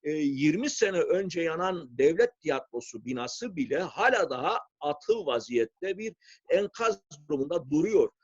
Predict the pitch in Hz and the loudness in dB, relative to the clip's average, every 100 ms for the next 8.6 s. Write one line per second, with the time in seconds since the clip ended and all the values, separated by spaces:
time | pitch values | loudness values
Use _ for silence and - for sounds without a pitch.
0 | _ _ 123 127 120 147 147 160 247 262 | _ _ 0 2 6 6 6 -2 -4 -6
1 | - 143 151 - 131 131 - 120 117 110 | -2 -2 0 -2 -4 -4 -12 -8 -4 -2
2 | 160 139 - 208 139 170 - - 92 92 | 0 -2 -6 -2 4 4 2 -14 -14 -12
3 | 120 143 147 135 - _ 139 196 196 180 | -8 -6 -4 -8 -10 _ -6 -2 -2 0
4 | 131 120 131 202 202 185 - 175 170 175 | -2 -2 0 0 2 -2 -2 -4 -4 -4
5 | 180 190 - 175 202 185 139 139 139 135 | -4 -4 -2 -2 -2 -4 -4 -2 -2 -4
6 | 175 190 - - _ 117 160 247 269 - | -2 -4 -4 -12 _ -2 4 4 2 -2
7 | 127 113 104 - - 139 - _ _ - | -6 -6 -8 -14 -4 -4 -4 _ _ -10
8 | 160 226 240 262 254 | -8 -8 -8 -8 -10